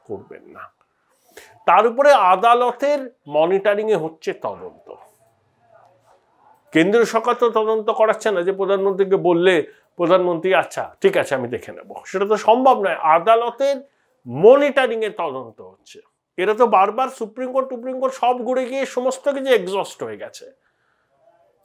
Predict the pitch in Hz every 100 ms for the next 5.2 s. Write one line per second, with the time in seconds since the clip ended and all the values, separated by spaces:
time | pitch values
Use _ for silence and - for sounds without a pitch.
0 | _ 196 202 - 156 160 214 233 240 277
1 | 269 240 190 220 233 240 247 226 233 226
2 | 214 185 170 196 196 175 156 165 143 165
3 | 175 185 208 196 180 175 220 214 208 202
4 | 208 214 190 196 196 - 170 147 113 -
5 | - -